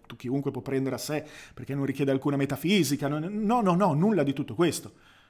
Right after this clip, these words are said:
Conosciamo le posizioni anarchiche di De André, conosciamo quella che era la sua visione del mondo, che è il contrario, letteralmente, di quella di un Salvini, ad esempio,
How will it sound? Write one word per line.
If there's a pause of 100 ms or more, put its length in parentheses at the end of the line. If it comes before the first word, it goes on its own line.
Conosciamo
le
posizioni
anarchiche
di
De
André,
conosciamo (400)
quella
che
era
la
sua
visione
del
mondo,
che
è
il
contrario,
letteralmente,
di
quella
di
un
Salvini,
ad
esempio,